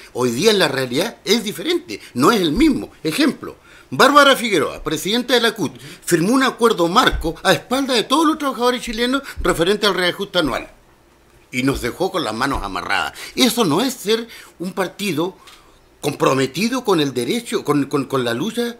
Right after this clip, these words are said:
reivindicativa de los trabajadores chilenos. Y esa es una deuda que Bárbara Figueroa, como dirigente sindical, tendrá que responder algún día, y por supuesto, también el Partido Comunista, porque Bárbara Figueroa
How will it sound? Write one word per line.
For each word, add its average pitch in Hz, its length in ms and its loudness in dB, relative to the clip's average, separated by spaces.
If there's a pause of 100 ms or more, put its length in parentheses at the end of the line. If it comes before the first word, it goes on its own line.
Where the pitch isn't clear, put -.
(180)
reivindicativa 214 800 0
de 220 80 -2
los 180 100 -4
trabajadores 190 460 -6
chilenos. 233 580 -2 (240)
Y 151 100 -2
esa 226 140 2
es 247 60 2
una 165 220 4
deuda 151 360 2
que 120 100 -4
Bárbara 240 380 0
Figueroa, 156 460 -2 (200)
como 123 220 -2
dirigente 110 480 0
sindical, 196 480 -4
tendrá 160 260 0
que 247 120 -4
responder 196 360 -4
algún 175 280 -4
día, 226 200 -2 (200)
y 127 100 -2
por 135 180 0
supuesto, - 600 -2 (160)
también 120 320 -2
el 233 80 -4
Partido 202 360 -4
Comunista, 156 560 -2 (300)
porque 131 240 -2
Bárbara 160 380 0
Figueroa 131 500 -2